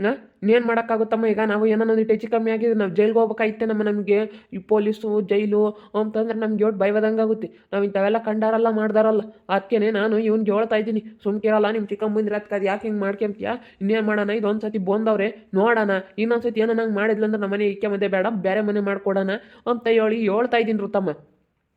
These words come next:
ಎದ್ದಾಗಿಂದ ನಾನು ಮನೆಗೆ ಬರ್ದಂಗೆ, ಉಮ್ದಂಗೆ, ಆ? ಈ ಸ್ಕೂಲ್ಗೆ ಹೋಗಿಲ್ಲ. ಹೋಗ್ಬೇಕಾ? ನಾನು ಹೋಗಿ ಏನಂತ ತಿಳ್ಕೊಂಡಿದ್ದೀನಿ. ನಾನು ಬೋ-, ಇವಾಗ ಬಂದು ನೋಡ್ತೀನಿ, ಈ ಸ್ಕೂಲಿಂದ ಬಂದ ಅವ್ನು ಏನ್ ಕೆಲ್ಸ ಮಾಡ್ತಿದ್ನಮ್ಮ? ಹೊಲ್ತಕ್ ಹೋಗಿ ಹುಲ್ ತಕೊಂಬಂತಿದ್ದ.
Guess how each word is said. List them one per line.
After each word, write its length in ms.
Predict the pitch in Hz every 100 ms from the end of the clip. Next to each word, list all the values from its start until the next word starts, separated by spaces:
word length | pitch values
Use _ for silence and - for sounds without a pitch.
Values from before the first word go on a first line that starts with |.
| _
ಎದ್ದಾಗಿಂದ 460 | 185 196 226 233 233
ನಾನು 200 | 233 240 240 -
ಮನೆಗೆ 320 | 202 226 247 226
ಬರ್ದಂಗೆ, 360 | 220 220 226
ಉಮ್ದಂಗೆ, 520 | 233 220 240 240 233 247 - _ -
ಆ? 300 | 220 269 - _ 208
ಈ 80 |
ಸ್ಕೂಲ್ಗೆ 300 | 208 269 240
ಹೋಗಿಲ್ಲ. 640 | 247 240 247 240 233 - _ _ _ _ _ _ _ _ _ _ -
ಹೋಗ್ಬೇಕಾ? 760 | 247 254 254 254 349 247 - _ _ -
ನಾನು 160 | 208 240
ಹೋಗಿ 180 | 247 254
ಏನಂತ 240 | 240 240
ತಿಳ್ಕೊಂಡಿದ್ದೀನಿ. 640 | 226 233 226 220 190 - _ _ -
ನಾನು 260 | - 240 233
ಬೋ-, 340 | 185 220 208
ಇವಾಗ 180 | 220 254
ಬಂದು 260 | 214 226
ನೋಡ್ತೀನಿ, 520 | 240 226 226 233 247 240 - -
ಈ 80 |
ಸ್ಕೂಲಿಂದ 320 | 220 240 240 233
ಬಂದ 300 | 202 233 226
ಅವ್ನು 260 | 233 214
ಏನ್ 160 | 208 220
ಕೆಲ್ಸ 220 | 214 208
ಮಾಡ್ತಿದ್ನಮ್ಮ? 500 | 214 208 214 202 202
ಹೊಲ್ತಕ್ 560 | 190 - - 196 196 208
ಹೋಗಿ 440 | 208 190 240 - -
ಹುಲ್ 220 | 220 226
ತಕೊಂಬಂತಿದ್ದ. 580 | 214 208 196 190 196